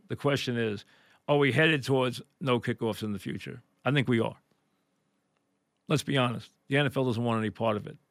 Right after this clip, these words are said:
They think there's too many injuries. They don't wanna staff it. They don't wanna practice it. And they don't wanna get people hurt that way. A lot of people get hurt on the returns. Can't take the punt out of the game,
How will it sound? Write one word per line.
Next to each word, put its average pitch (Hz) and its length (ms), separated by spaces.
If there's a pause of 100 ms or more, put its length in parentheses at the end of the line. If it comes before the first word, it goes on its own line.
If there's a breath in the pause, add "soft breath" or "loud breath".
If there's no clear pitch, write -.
(120)
They 113 100
think 113 200
there's 104 160
too - 120
many 139 220
injuries. 131 440 (200)
They 117 100
don't 117 140
wanna 113 160
staff 156 400
it. 143 160 (240 soft breath)
They 127 80
don't 123 140
wanna 107 160
practice 147 440
it. 135 160 (160)
And 127 140
they 123 60
don't 127 200
wanna 123 240
get 117 200
people 123 260
hurt 123 340 (360)
that 120 260
way. 127 420 (280 soft breath)
A - 40
lot 131 120
of 123 60
people 135 220
get 120 160
hurt 131 240
on - 160
the 117 80
returns. 127 560 (300 soft breath)
Can't 175 240
take 170 160
the 123 80
punt 147 240
out 143 100
of 135 100
the 135 60
game, 127 360